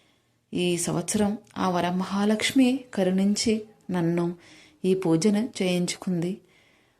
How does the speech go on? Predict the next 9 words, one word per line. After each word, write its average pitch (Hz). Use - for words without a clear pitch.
నాకు 175
ఆ 180
లక్ష్మీదేవిని 254
ఆరాధించడం 185
అంటే 185
చాలా 165
ప్రీతికరం, 190
చాలా 170
భక్తి. 165